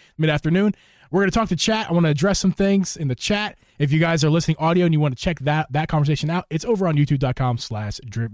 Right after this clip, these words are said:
jeeb. And if you guys missed any of this conversation that we had, you can go over to any app, uh, podcast app of choice, Apple, Spotify, Google, and you can download this podcast and listen to this audio once again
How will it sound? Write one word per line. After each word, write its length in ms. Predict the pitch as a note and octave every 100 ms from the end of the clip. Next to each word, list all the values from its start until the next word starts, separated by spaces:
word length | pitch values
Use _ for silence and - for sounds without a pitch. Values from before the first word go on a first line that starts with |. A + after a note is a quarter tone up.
| A2
jeeb. 340 | B2+ D#3+ D#3+ - -
And 120 | - A3
if 60 |
you 40 | B3
guys 320 | C4 C4 -
missed 260 | D#3+ B3 -
any 140 | A3 C4
of 40 |
this 100 | C4
conversation 480 | C4 B3+ B3+ B3+ C4
that 100 | A3+
we 120 | A3
had, 300 | - C4+ C4+ - -
you 140 | - B3+
can 120 | A#3
go 160 | A#3 A3
over 300 | B3+ B3 A#3+
to 280 | - A3 A3+
any 240 | D4 D4 -
app, 180 | B3+ -
uh, 180 | F3+ F3
podcast 460 | D3+ A#3 A#3+ B3+ A#3
app 140 | A#3
of 80 | G#3
choice, 260 | B3+ C4 - - -
Apple, 360 | G3+ - B3+
Spotify, 560 | B3 - G#3+ A#3+ B3 A#3
Google, 400 | D#3+ A#3+ C4+ C#4+ - -
and 120 | F#3
you 60 | B3+
can 220 | C4 F#3+
download 300 | D3+ A3 A3+
this 100 | A3
podcast 340 | G3 G#3+ G#3+
and 40 | F#3+
listen 200 | G3+ G3+
to 40 |
this 100 | F#3+
audio 280 | F#3 G3+ G3+
once 260 | D#3+ F#3
again 280 | F3 G3 G3+